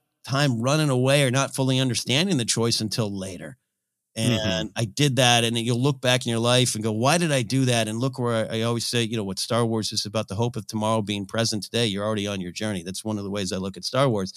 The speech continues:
Speaker 1: And so Finn can now look back and go, "I didn't quite understand it, but I know my journey was already beginning. Where I am now started then."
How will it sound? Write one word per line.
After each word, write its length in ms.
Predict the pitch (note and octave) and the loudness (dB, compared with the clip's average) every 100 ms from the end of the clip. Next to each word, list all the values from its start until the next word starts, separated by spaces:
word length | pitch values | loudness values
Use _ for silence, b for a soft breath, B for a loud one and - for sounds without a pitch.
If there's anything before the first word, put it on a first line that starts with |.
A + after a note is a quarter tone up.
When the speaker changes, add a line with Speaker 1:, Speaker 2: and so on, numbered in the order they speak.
| B B B | B B B
Speaker 1:
And 160 | A#2 | -4
so 160 | G#2+ B2 | -2 -2
Finn 260 | - E3 E3+ | 4 4 4
can 200 | B2+ A#2+ | 2 4
now 220 | B2+ C#3 | 6 6
look 180 | C3+ B2+ | 4 4
back 240 | B2+ B2+ | 2 2
and 80 | B2 | 2
go, 220 | A#2 G#2+ B B - | 0 -2 B B -2
"I 60 | D3+ | 4
didn't 200 | G3 F#3+ | 4 4
quite 260 | D#3 D#3 | 4 4
understand 560 | D3+ B2 - C3 D#3 A2+ | 4 0 0 2 4 2
it, 100 | D#2 _ _ _ _ _ _ - | -2 _ _ _ _ _ _ -8
but 220 | B2+ B2 - | 0 0 2
I 120 | C3 | 2
know 260 | C#3 C#3 | 6 6
my 160 | C3 B2+ | 6 4
journey 320 | A2+ C3 C3+ | 2 2 2
was 160 | B2 A#2 | 2 2
already 240 | A#2 A#2 | 2 0
beginning. 420 | G#2 G2 G#2 F#2+ | -2 -4 -4 -2
Where 140 | G2 B2 | 0 4
I 140 | B2+ | 4
am 100 | A2+ A2 | 4 0
now 180 | G#2+ | -2
started 440 | G#2 - G#2+ G2 F2+ | -4 -4 -4 -4 -6
then." 300 | G#2 F#2+ | -6 -6